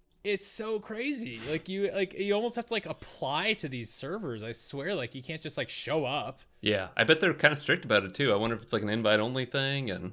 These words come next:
Speaker 2: yeah.
Speaker 1: I assume, I bet you the one Moo Moon's is invite-only, 'cause it's
Speaker 2: Yeah.
Speaker 1: very serious. You could tell there's a lot of work put into it.
Speaker 2: Yeah. And I've never seen anybody, like, break their role-playing to just be an asshole or something. Like, yeah.
Speaker 1: No, no, I, no one ever breaks character.
Speaker 2: Yeah.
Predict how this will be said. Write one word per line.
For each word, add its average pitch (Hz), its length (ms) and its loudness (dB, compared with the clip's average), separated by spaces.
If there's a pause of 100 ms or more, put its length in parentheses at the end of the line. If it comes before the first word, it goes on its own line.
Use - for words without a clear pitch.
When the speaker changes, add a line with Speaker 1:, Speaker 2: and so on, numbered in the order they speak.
(160)
Speaker 2:
yeah. 107 280 0
Speaker 1:
I 247 100 4
assume, 311 480 0
I 240 80 4
bet 339 180 0
you 311 60 -2
the 269 80 0
one 233 220 2
Moo 190 120 0
Moon's 160 240 -2
is 127 180 -4
invite-only, 110 460 -6
'cause 143 160 -10
it's 196 140 -2
Speaker 2:
Yeah. 196 100 2
Speaker 1:
very 151 280 2
serious. 131 340 -8
You 165 160 -6
could 185 160 0
tell 160 160 -2
there's 135 140 -6
a 123 40 -4
lot 131 320 -2
of 120 120 -4
work 120 260 -10
put 113 140 -10
into 104 260 -12
it. 104 180 -14
Speaker 2:
Yeah. 92 300 2 (840)
And 107 120 2
I've 123 200 8
never 127 260 4
seen 117 240 0
anybody, 107 380 4
like, 95 260 2 (260)
break 101 520 2
their 98 420 4
role-playing 92 640 0
to 98 80 -10
just 92 240 -8
be 90 100 -2
an 87 80 0
asshole 87 420 -6
or - 60 -8
something. - 380 -10
Like, - 280 -14 (120)
yeah. - 180 2
Speaker 1:
No, 214 300 2
no, 185 200 -2
I, 254 140 2 (100)
no 302 200 6
one 302 340 4
ever 233 300 4
breaks 214 320 0
character. 175 480 0
Speaker 2:
Yeah. 98 180 2